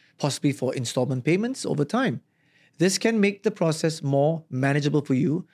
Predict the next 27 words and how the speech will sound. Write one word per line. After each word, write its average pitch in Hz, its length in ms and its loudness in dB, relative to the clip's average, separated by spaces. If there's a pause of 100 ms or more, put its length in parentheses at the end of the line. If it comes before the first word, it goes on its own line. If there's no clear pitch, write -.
(160)
And 147 140 -6
for 156 60 4
example, 156 460 0 (280)
if 147 100 2
you 139 100 2
cannot 233 360 -2
pay 170 160 4
the 147 100 2
total 139 300 0
legal 135 420 0
fees 127 360 -2 (120)
all 143 140 2
at 123 100 -2
once, 135 440 -2 (300)
you 185 120 2
can 185 240 2
work 202 300 2
out 180 240 0
a - 100 -2
plan 156 540 0 (400)
to 143 100 2
pay 160 400 2
this 160 240 2 (160)
progressively 147 800 2 (200)
over 135 200 2
some 131 200 -4
time. - 420 -6